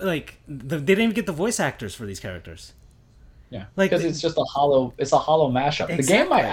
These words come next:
Speaker 2: actually be legitimately fun, but if you're using license rights, I expect license
Speaker 1: But it's
Speaker 2: things.
Speaker 1: Nickelodeon's own thing. You would think they, you would think they could at least gotten Tom Kenny to voice Spon-,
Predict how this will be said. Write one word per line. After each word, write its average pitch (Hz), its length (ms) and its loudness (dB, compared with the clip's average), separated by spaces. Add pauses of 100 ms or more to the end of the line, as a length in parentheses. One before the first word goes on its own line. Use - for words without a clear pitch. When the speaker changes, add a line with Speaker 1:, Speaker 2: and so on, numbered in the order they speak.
Speaker 2:
actually 160 260 2
be 147 260 2
legitimately 127 560 4
fun, 135 460 0
but 120 280 0 (120)
if 135 160 -2
you're 156 120 4
using 156 420 0
license 120 480 0
rights, 139 240 0
I 107 100 -4
expect 107 420 -4
license 101 680 -8 (680)
Speaker 1:
But 190 160 0
it's - 160 -2
Speaker 2:
things. 208 160 2
Speaker 1:
Nickelodeon's 240 640 -2
own 220 220 -2
thing. 262 260 -2
You 160 140 0
would 175 160 -4
think 214 200 -2
they, 208 280 0
you 294 220 2
would 339 200 2
think 240 220 2
they 214 80 0
could 185 180 0
at 160 140 4
least 202 240 2
gotten 170 280 0
Tom 180 320 2
Kenny 190 300 2
to 143 100 -6
voice 160 280 0
Spon-, - 240 -2